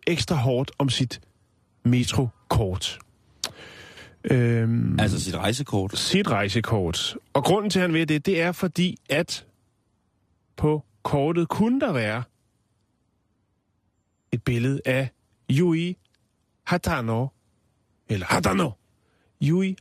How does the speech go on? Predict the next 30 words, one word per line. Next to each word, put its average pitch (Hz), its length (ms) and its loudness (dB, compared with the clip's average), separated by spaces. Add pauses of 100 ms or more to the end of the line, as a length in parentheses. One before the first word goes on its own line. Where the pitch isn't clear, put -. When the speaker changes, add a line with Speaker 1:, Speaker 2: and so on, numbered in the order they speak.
(120)
Speaker 1:
Hatano. 113 440 0 (640)
Hvem 165 180 2
er 247 40 4
hun, 226 220 2 (120)
tænker 113 260 -2
man? 92 220 -4 (180)
For 175 160 0
det 175 80 2
er 143 60 0
en 156 100 -2
kvinde. 104 340 0 (840)
Hun 131 120 2
er 120 40 4
japansk, 156 520 0 (100)
hun 123 160 4
er 104 60 2
syvogtyve, 151 760 0
og 226 320 0
ja, 156 280 -2 (160)
så - 140 -2
Speaker 2:
Hun 143 60 2
Speaker 1:
er 143 120 0
hun 151 300 -2
Speaker 2:
pornoskuespiller. 143 440 0
Speaker 1:
pornostjerne. 110 680 -2
Speaker 2:
Ja, 135 360 -2
hun 113 80 0
er. 98 120 -2 (240)
Speaker 1:
Eller 64 180 -6
stjerne. - 600 -4